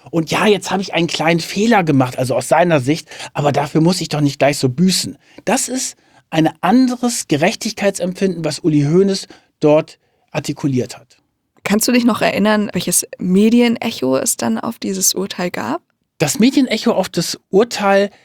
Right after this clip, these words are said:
Speaker 1: war vor allen Dingen davon geprägt, dass man gesagt hat, es gibt keinen Promi-Bonus. Das war, glaub ich, eine ganz wichtige Geschichte. Ich glaube, das war für die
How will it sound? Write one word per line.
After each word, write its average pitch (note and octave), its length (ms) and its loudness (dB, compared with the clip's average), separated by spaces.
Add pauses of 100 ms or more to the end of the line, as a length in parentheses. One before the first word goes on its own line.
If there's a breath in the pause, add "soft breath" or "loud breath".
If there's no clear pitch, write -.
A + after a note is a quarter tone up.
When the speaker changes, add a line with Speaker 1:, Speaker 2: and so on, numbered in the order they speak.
(300 soft breath)
Speaker 1:
war D#3+ 260 2
vor C#3+ 240 -4
allen E3+ 260 0
Dingen E3+ 200 0
davon D#3 340 0
geprägt, D#3 420 -4
dass D3 140 -6
man C#3+ 140 2
gesagt C#3+ 300 -6
hat, C3 80 -8
es A#2 180 -8
gibt F#3 220 -6
keinen B2+ 600 2
Promi-Bonus. A3 920 2
Das - 180 -6
war, D3+ 80 0
glaub D3 160 0
ich, - 80 -8
eine C3+ 180 4
ganz D#3+ 320 0
wichtige F3+ 380 -2
Geschichte. A3 500 -4
Ich F#3 120 -8
glaube, D#3 280 2
das D3 220 -4
war C#3+ 420 2
für C#3+ 380 2
die C3+ 320 -2